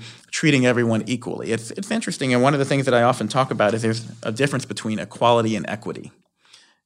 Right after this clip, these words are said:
And equality is giving everyone the same thing. Equity is giving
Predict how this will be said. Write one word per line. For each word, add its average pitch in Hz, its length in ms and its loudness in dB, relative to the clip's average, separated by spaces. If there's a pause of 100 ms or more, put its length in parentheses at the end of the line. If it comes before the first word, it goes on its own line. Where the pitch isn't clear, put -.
And 107 220 -12
equality 143 520 4
is 123 60 2
giving 120 320 2
everyone 113 320 2
the 107 60 -2
same 113 280 0
thing. 113 460 -2 (420)
Equity 123 320 0
is 117 80 -2
giving 113 540 0